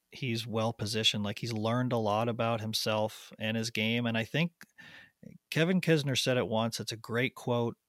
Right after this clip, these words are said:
He said, "They pay a lot of money for twentieth out here." And, but learning that is, is tough. I remember my first year,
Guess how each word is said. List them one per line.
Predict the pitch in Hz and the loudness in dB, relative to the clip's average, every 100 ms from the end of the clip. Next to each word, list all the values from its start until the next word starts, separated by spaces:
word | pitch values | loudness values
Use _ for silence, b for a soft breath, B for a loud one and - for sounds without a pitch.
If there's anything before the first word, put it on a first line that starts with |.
| _ _ _ | _ _ _
He | 110 | -6
said, | 107 - 104 92 - _ _ _ | -4 -4 -4 -6 -12 _ _ _
"They | - 120 | -6 -6
pay | - 196 | 0 2
a | 165 | 2
lot | 110 123 | 4 2
of | 120 | 2
money | 113 117 | 2 0
for | - | -2
twentieth | 107 - 104 101 - | -8 -2 -2 -2 -4
out | 85 104 | -8 -6
here." | 76 - - B B B B B | -8 -10 -16 B B B B B
And, | 123 120 113 107 - | 0 0 0 -2 -2
but | 156 131 | -2 -2
learning | 123 127 127 151 170 180 | -2 0 0 4 4 6
that | 165 165 185 214 - - | 6 6 6 2 -4 -2
is, | 131 123 - - | 0 2 -2 -4
is | 131 131 117 | -4 -2 -2
tough. | - 143 107 - | -2 0 0 0
I | 104 | -4
remember | 117 139 135 135 139 135 131 B B B | -2 -2 -2 0 0 0 -2 B B B
my | 113 110 | -4 -4
first | - 135 139 - - | -2 -2 -2 -2 -2
year, | 135 143 143 | 0 2 0